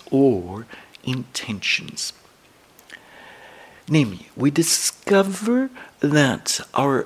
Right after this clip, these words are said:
activities, whatever it might be, the, you know, the activity of getting up or, you know, uh, uh, having a meal or, mm, walking around, et cetera,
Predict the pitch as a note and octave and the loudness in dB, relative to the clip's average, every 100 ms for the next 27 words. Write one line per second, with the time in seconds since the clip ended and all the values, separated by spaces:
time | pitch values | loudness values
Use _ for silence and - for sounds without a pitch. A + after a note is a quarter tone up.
0 | - A2 - - - A#3+ A3+ G#3 - - | -4 -8 -8 -6 -2 0 2 2 2 -8
1 | - F#3 - G3 G3+ A3+ C#4 B3+ F3 C#3+ | -8 -8 -4 -2 -2 0 0 0 -2 -2
2 | A#2 A#2+ B2 B2 A2 A#2 A#2 A2 B2 A#2 | -2 -2 -2 -4 0 2 2 -2 -2 -2
3 | A#2 A2+ G#2+ A2+ G#2+ - C3+ B2 A2 - | 0 -2 -2 -6 -6 -4 -2 0 -2 -2
4 | G#2+ G2+ A2 G#2+ A#2 A#2+ - - G#2 - | -2 -2 0 2 2 2 -2 -6 -6 -6
5 | - - - - - B2 A#2 A2 B2+ A2+ | -10 -10 -10 -12 -6 -2 -2 -4 -4 -4
6 | A2 - A2 G#2 G2+ - A#2+ A2+ A#2+ B2 | -4 -6 -6 -6 -10 -6 -4 -2 0 0
7 | C3+ G2 G2+ G#2 G#2 G#2 G2+ - - - | 2 2 2 2 2 0 -4 -12 -12 -14
8 | - - B2 A#2+ A#2 A2 B2 A#2 A2+ - | -16 -10 -6 -4 -4 -4 -4 0 0 0
9 | C3 A#2 G#2+ G#2 - - G3+ - | -2 0 0 -2 -4 -2 -2 -2